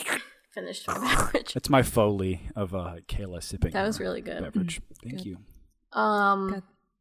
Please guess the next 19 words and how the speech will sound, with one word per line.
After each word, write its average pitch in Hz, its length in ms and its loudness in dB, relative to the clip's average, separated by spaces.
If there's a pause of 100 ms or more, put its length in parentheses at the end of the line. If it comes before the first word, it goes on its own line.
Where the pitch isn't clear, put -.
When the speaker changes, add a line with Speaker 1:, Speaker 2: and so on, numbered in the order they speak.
(340)
Speaker 2:
Yeah. 120 200 -2 (380)
Speaker 3:
Is 240 100 12
there 240 100 12
anything 247 260 12
else 247 180 12
you 240 60 6
wanna 220 180 10
say? 226 360 8 (180)
Kayla 226 300 10
can't, 214 240 4 (400)
Kayla 226 520 10
is 202 200 8
not 196 240 10
capable 185 340 2
of 175 80 2
wrapping 170 260 6
up - 140 -4
this - 100 -10
podcast. - 520 0